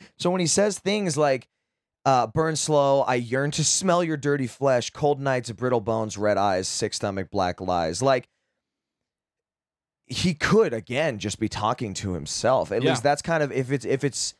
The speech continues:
Speaker 1: if they're super on brand like that through the whole time, that's my assumption, and that is that he's still talking to himself.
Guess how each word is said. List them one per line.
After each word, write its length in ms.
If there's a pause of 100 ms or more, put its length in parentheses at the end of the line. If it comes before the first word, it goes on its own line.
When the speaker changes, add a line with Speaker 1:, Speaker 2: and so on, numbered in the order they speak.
(420)
Speaker 1:
if 120
they're 140
super 360
on 200
brand 280
like 140
that 160
through 120
the 80
whole 120
time, 240
that's 240
my 160
assumption, 640
and 160
that 80
is 160
that 180
he's 140
still 260
talking 340
to 60
himself. 540